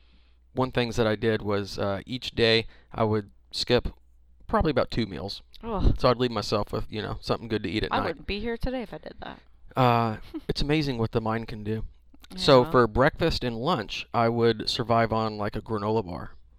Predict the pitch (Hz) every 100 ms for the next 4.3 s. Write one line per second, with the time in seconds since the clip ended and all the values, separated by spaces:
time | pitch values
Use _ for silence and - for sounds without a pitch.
0 | - 175 160 - 120 - 107 104 - 101
1 | - - - 165 165 - - _ - -
2 | 110 113 104 101 98 - _ _ _ -
3 | 120 127 131 127 127 123 - 151 143 -
4 | 131 135